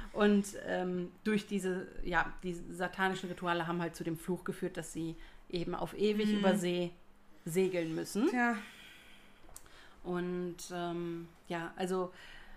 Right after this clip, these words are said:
Speaker 1: ich muss sagen, mir gefällt tatsächlich die erste Variante, die ich eben auch in die Geschichte gepackt habe,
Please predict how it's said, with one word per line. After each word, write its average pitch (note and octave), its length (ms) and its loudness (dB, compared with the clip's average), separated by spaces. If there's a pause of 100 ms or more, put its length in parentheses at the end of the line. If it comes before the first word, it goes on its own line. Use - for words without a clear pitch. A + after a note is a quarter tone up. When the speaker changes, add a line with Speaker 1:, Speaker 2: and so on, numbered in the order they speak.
(560)
Speaker 1:
ich - 140 -2
muss F#3 140 4
sagen, F3 500 6 (1200)
mir G3 200 8
gefällt G3+ 280 8
tatsächlich F#3+ 260 8
die G#3+ 160 6
erste G#3 260 12
Variante, F#3+ 500 12
die F3+ 180 2
ich F3+ 140 8
eben F3+ 260 12
auch F3+ 160 12
in F#3 80 12
die F#3 80 10
Geschichte G3 340 10
gepackt F#3+ 380 10
habe, F#3 120 8